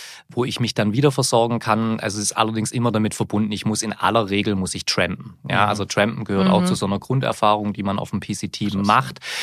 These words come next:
Speaker 1: ähm, äh, weil ich, ich kann da nicht hinlaufen, das funktioniert nicht. Also die
Speaker 2: Ja.
Speaker 1: Städte sind oft dreißig, vierzig Kilometer vom Trail eigentlich entfernt und, ähm, äh, dann werde ich da nicht umhin kommen, also an irgendeine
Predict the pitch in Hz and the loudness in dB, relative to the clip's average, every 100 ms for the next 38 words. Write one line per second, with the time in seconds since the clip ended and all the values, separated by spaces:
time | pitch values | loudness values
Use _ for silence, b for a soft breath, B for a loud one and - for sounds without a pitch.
0 | B B - 110 107 110 98 101 95 - | B B 0 2 2 2 2 2 2 0
1 | 110 - - 107 107 107 104 - 101 85 | -6 -8 -2 2 4 2 0 0 2 2
2 | - 90 - 101 - 98 95 87 87 87 | 0 -4 -2 -2 0 -2 -2 -2 -2 -4
3 | 92 87 - 92 104 98 95 104 - - | -4 -2 0 0 0 0 0 -2 0 0
4 | 92 - - 113 - 107 - 110 107 98 | 2 0 -6 -6 -4 -8 -4 -2 0 0
5 | 95 98 92 101 101 - 90 113 - 101 | 0 -2 -2 0 2 2 0 -2 -4 -6
6 | - 90 131 131 101 98 - 101 101 101 | 0 0 0 -4 -4 -4 -2 -2 0 0
7 | 98 95 87 92 101 98 98 95 92 95 | 0 0 0 0 0 0 -2 -2 -2 -2
8 | 117 101 110 - 95 95 85 87 98 104 | -6 -6 -4 -2 -2 -2 0 0 0 -2
9 | 101 98 98 92 | -4 -4 -2 -4